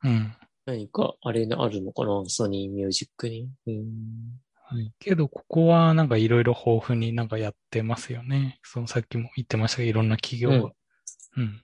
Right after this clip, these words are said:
Speaker 1: うん。
Speaker 2: うん。あ、そうですよね。うん。
Speaker 1: まあ、なんで、うん。まあ、なんか、
Speaker 2: ね。
Speaker 1: そういう今、カグルとかで自分に合ってそうなのがない場合とかは、
Speaker 2: うん。
Speaker 1: はい。
Speaker 2: うん。
Speaker 1: ここでやってみるのも良さそうですね。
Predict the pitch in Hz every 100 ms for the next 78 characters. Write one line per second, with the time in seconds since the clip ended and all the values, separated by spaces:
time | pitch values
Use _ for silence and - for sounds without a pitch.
0 | 123 123 127 123 123 123 123 127 - -
1 | 120 113 - 135 101 - 110 101 104 110
2 | 110 - 143 107 107 _ _ 131 127 139
3 | 123 113 117 131 147 _ _ _ 120 117
4 | 123 _ _ _ _ _ _ _ - 117
5 | 120 123 123 180 - - - 117 113 123
6 | 131 123 113 123 - 113 117 113 123 117
7 | 107 110 123 - _ _ _ - 110 110
8 | 113 127 113 107 113 113 110 120 110 107
9 | 123 113 107 110 113 151 - 113 117 -
10 | _ 113 107 - _ _ _ _ _ _
11 | 127 110 104 117 _ _ - 113 110 107
12 | _ 120 117 110 110 131 143 113 - 117
13 | - 117 117 123 - 127 135 135 127